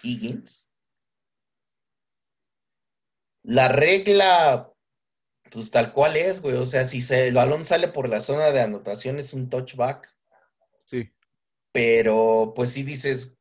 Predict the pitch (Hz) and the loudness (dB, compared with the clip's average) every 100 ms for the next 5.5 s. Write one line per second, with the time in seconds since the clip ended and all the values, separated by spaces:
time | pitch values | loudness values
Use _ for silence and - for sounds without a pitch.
0 | _ 127 131 156 170 - - 143 185 185 | _ -8 -2 0 0 -2 -2 -2 -2 -12
1 | 190 185 180 180 156 135 143 156 143 123 | -10 -4 0 0 2 0 0 -2 -2 -4
2 | 120 120 147 160 127 - _ _ _ _ | -6 -10 -6 -4 -4 -8 _ _ _ _
3 | _ _ _ _ - - 143 151 175 180 | _ _ _ _ -10 2 2 2 -6 -4
4 | 170 160 151 151 143 127 123 170 160 123 | -4 -4 -4 -2 -2 -10 -8 -6 -4 -2
5 | 143 143 190 202 208 | -2 0 0 4 4